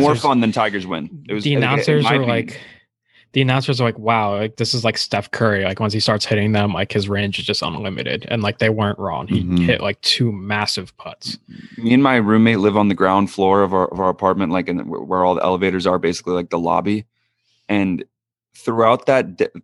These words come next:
Speaker 2: that day, like, our door's literally right outside of, of the elevators. You probably heard us screaming, like, so many times after every putt. It was just like, "Jordan!" Like, yeah, just, like, it was, that was so much fun watching that.
Speaker 3: Like, that's, like,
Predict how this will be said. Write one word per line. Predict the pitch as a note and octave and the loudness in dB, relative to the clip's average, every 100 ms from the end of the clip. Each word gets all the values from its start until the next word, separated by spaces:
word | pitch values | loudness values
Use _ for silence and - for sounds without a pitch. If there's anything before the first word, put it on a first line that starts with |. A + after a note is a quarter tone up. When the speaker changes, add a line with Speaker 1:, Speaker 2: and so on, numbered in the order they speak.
| _ | _
Speaker 2:
that | G#2 G2 B2 | 0 0 2
day, | F#2 F#2+ G2+ | 2 4 2
like, | E2 E2+ | -2 -4
our | F2 | -2
door's | F2+ F2 - | -2 -4 -6
literally | F2 F2 F2 | -6 -4 -2
right | F2+ | -2
outside | F2 F2+ F2+ - | 0 0 -2 -2
of, | F#2 D#2+ | -6 -4
of | F#2 | -4
the | D2 | -4
elevators. | F#2 F#2 F#2 - _ _ _ _ _ - | -4 -4 -6 -10 _ _ _ _ _ -10
You | G2+ G#2+ | -6 -2
probably | B2 A#2+ A2 | 2 2 0
heard | G2 G#2 G2+ | 2 2 2
us | - | 0
screaming, | - - F#2 F#2 F#2+ G2+ G#2+ G#2 - - | -6 -4 -2 0 0 2 0 -2 -6 -8
like, | D2 - | -8 -6
so | - - - - G2+ F#2 | -4 -4 -2 2 2 2
many | F2+ D#2+ | -2 -4
times | D2 C2 G1+ - - | -6 -10 -10 -12 -4
after | F#2 - G#2 | -4 -2 0
every | G#2+ C3+ F#2+ | 2 2 0
putt. | A2 F2+ | 0 0
It | E2+ | 0
was | F2+ | -4
just | G2 G2+ | -6 -2
like, | F2 - _ _ _ _ _ - | -4 -4 _ _ _ _ _ -2
"Jordan!" | E4+ C4+ C#4 C#4 C4+ C4 - _ _ _ _ _ - | 0 0 0 0 0 -2 -6 _ _ _ _ _ 0
Like, | C3 G#2+ | 0 2
yeah, | E2 F#2+ | -2 -2
just, | G#2+ - | -4 0
like, | G2 F#2+ G#2 | -2 -2 -4
it | A2 | -2
was, | G2+ F#2+ - | -2 -8 -4
that | G#2 | 0
was | G2+ F#2 - | 0 0 -4
so | F#2+ D#2+ | -4 -6
much | D2+ - | -8 -12
fun | D2+ D#2+ | -10 -8
watching | D2+ D#2+ B1 | -8 -6 -6
that. | B1 B1+ _ _ _ _ _ _ _ _ _ | -6 -12 _ _ _ _ _ _ _ _ _
Speaker 3:
Like, | C#3 - | -10 -2
that's, | E3+ F3+ | -2 2
like, | F3+ | 0